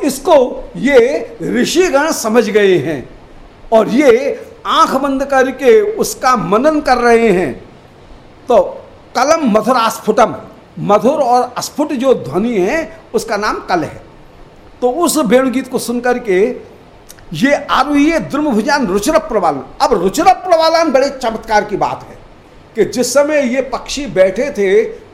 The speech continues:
उस समय वृंदावन के वृक्ष के ऊपर, उस ठूठ के ऊपर एक भी पत्ता नहीं था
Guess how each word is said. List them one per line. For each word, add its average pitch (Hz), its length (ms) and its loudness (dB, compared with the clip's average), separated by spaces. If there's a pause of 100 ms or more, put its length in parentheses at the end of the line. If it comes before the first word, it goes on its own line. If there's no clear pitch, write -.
उस 269 200 -2
समय 240 360 -2
वृंदावन 214 600 -2
के 247 260 0
वृक्ष - 400 -6
के 220 200 -2
ऊपर, 196 680 0 (260)
उस - 240 -6 (100)
ठूठ 294 280 0
के 277 160 2 (160)
ऊपर 220 420 -2 (1300)
एक 220 280 4
भी 277 120 0
पत्ता 240 440 -4
नहीं 143 280 -2
था 147 220 -8